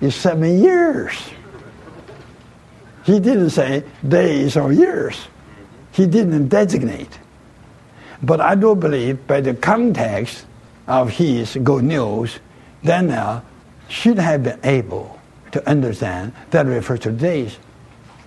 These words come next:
It says what? From the decree to rebuild up the, uh, city of Jerusalem to its completion. Sure, there will not be just seven weeks, forty-nine days.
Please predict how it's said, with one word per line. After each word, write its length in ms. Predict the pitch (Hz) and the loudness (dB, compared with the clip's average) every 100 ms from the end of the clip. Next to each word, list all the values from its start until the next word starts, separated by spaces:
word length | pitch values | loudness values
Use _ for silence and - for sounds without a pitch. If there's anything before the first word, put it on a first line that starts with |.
| - - | -16 -2
It 120 | 139 | -2
says 320 | - 190 165 | 2 0 0
what? 300 | - 139 131 - | 2 0 0 -8
From 240 | - 160 156 | -2 0 2
the 100 | 147 | 0
decree 960 | 131 151 - - - 190 208 175 123 - - - | 0 -2 -4 -6 0 2 4 2 -2 -6 -14 -2
to 80 | |
rebuild 520 | 135 196 185 165 147 143 | 2 4 4 2 0 0
up 340 | 135 139 - - - | 0 -2 -6 -20 -12
the, 280 | 135 135 135 | -2 0 2
uh, 180 | 123 110 117 - - | 0 -6 -12 -20 -6
city 300 | 170 156 131 | -2 0 -2
of 200 | 110 98 | -4 -2
Jerusalem 760 | 131 170 180 - 127 110 101 - - | 2 4 4 0 -2 -2 -6 -8 0
to 120 | 190 | 0
its 140 | 160 | 0
completion. 680 | - 147 131 127 180 123 120 - - | -4 -2 -2 -2 -2 -2 -6 -8 -16
Sure, 380 | - 254 269 180 | -2 0 2 2
there 240 | 147 139 | 2 0
will 200 | 139 135 | 0 0
not 300 | 151 190 156 | 0 -2 -2
be 280 | 113 101 131 - - - - - - - | -2 -2 -6 -12 -20 -20 -20 -20 -20 -2
just 220 | 156 - | 0 0
seven 340 | - 170 147 156 | 0 0 0 2
weeks, 300 | 175 131 - - - - - - - - - - | 2 0 -10 -20 -20 -20 -20 -20 -20 -20 -20 -20
forty-nine 720 | - 165 170 143 143 156 143 135 | -4 0 2 2 0 0 0 2
days. 380 | 180 131 98 | 2 2 -4